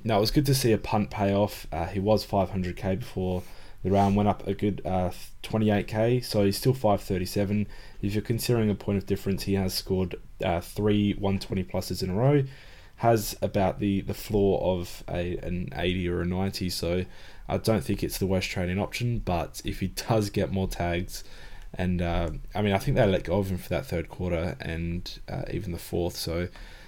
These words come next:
there is a reason as to his second half, uh, big score, but, I mean, if he does get tagged,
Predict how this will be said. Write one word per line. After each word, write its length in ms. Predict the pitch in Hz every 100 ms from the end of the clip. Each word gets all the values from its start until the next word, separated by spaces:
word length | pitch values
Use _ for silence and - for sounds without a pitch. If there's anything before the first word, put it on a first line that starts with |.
| -
there 120 | 92
is 140 | 98 98
a 60 |
reason 400 | 98 98 98 95
as 200 | - 90
to 100 | -
his 220 | 92 95 90
second 480 | - - 87 92 90
half, 360 | 87 85 - -
uh, 160 | 85
big 200 | - 98
score, 380 | - - 127 156
but, 540 | - 95 80 - - - -
I 40 | -
mean, 280 | 90 90 -
if 180 | 92 -
he 80 | 104
does 240 | 107 107
get 160 | 92 73
tagged, 520 | - 90 90 - -